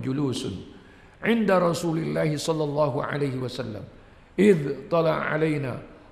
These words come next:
rajulun shadidu bayadith thiyab, shadidu sawadis sya'r, la yura alaihi atharus safar, wa la ya'rifuhu minna ahad."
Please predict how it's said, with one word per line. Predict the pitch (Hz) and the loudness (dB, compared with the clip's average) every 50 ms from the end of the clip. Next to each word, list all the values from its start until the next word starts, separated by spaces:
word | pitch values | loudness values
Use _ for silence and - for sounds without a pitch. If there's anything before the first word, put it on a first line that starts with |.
| - - | -8 0
rajulun | 143 160 185 185 175 190 180 175 170 151 143 127 110 - - - | 4 4 6 6 6 4 4 4 4 2 0 -4 -6 -8 -10 -12
shadidu | - - 165 147 151 151 170 170 160 147 156 | -4 0 0 0 2 0 0 0 0 0 0
bayadith | 147 143 139 143 151 143 131 135 131 - - | 2 4 4 4 4 2 0 -2 -6 -6 -4
thiyab, | 135 135 131 117 - 170 - - - - - - - - - - | -4 -2 -2 -2 -4 -8 -12 -16 -20 -20 -20 -20 -20 -20 -20 -20
shadidu | - - - 180 170 190 214 214 202 190 170 | -16 -2 0 0 2 2 2 2 2 2 0
sawadis | - - - 165 165 165 165 156 151 143 - | 0 0 0 2 2 4 2 2 0 -2 -6
sya'r, | - - 156 - - - - - - - - - - - - - - - - - - - - _ - - - - - | -4 -4 -4 -4 -4 -6 -10 -12 -16 -20 -20 -20 -20 -20 -20 -20 -20 -20 -20 -20 -20 -20 -20 _ -20 -20 -20 -8 4
la | 165 190 208 | 6 8 8
yura | 214 214 214 202 202 196 185 180 | 10 8 8 8 8 8 6 6
alaihi | 185 190 190 190 170 165 180 | 4 4 4 4 4 4 2
atharus | - 156 156 - 160 156 151 143 - | 2 0 -2 0 0 0 0 -2 -2
safar, | - 147 135 - - 123 - - - - - - - - - - | -2 -2 -2 -2 -4 -6 -8 -10 -16 -18 -20 -20 -20 -20 -8 2
wa | 151 175 190 208 | 6 8 8 10
la | 226 | 10
ya'rifuhu | 226 214 208 190 196 190 190 170 170 165 165 | 8 8 6 4 4 2 2 2 2 0 0
minna | 160 156 160 151 151 147 143 143 | 0 0 -2 -2 -2 -2 -4 -4
ahad." | - - - 127 - | -6 -6 -6 -6 -6